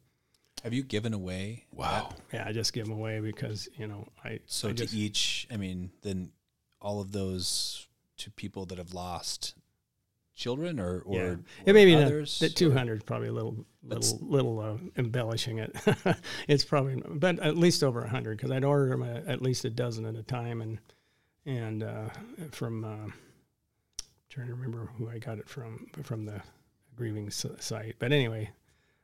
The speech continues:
Speaker 3: uh, but it just spoke to me so much,
Speaker 1: Yeah.
Speaker 3: you know, and, uh, you know, a little sidelight, I don't know, don't wanna t-, take too much of this, but I had given this to a,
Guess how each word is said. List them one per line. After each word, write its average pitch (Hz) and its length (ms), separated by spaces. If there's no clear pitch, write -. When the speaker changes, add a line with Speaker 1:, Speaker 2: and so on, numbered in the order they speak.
Speaker 3:
uh, 110 320
but 147 260
it 160 100
just 170 180
spoke 151 320
to 135 80
me 135 240
so 139 200
much, 135 380
Speaker 1:
Yeah. 101 120
Speaker 3:
you 135 60
know, 127 280
and, 117 380
uh, 113 200
you 135 120
know, 123 140
a - 20
little 120 220
sidelight, 139 720
I 139 40
don't 120 120
know, 113 180
don't 127 100
wanna 113 220
t-, - 160
take 113 220
too 120 120
much 113 240
of 113 80
this, 110 200
but 113 220
I 131 120
had 127 220
given 135 280
this 123 280
to 117 280
a, 110 100